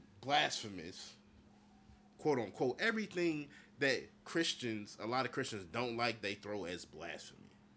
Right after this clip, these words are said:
And his man got on horns for five seconds.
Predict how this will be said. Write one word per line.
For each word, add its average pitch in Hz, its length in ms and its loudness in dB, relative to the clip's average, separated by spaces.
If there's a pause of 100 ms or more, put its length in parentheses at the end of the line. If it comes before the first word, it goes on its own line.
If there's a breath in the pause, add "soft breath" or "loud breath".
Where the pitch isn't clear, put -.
(340 soft breath)
And 123 220 2 (140)
his 196 360 6
man 185 380 6
got 143 280 4
on 123 220 2
horns 131 320 0
for 78 180 -12
five 95 520 -4
seconds. - 600 -14